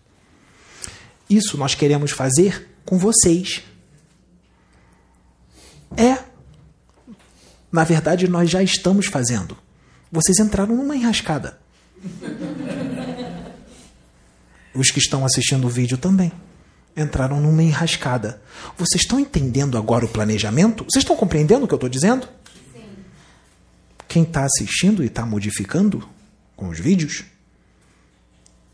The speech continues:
Speaker 1: está entrando neste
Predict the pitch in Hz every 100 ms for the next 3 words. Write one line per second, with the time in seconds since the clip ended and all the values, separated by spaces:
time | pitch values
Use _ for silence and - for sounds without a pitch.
0 | _ - - - 110 107 - 131 147 170
1 | 196 - - _ - _ _ _ _ _
2 | _ 131 143 160 - 208 -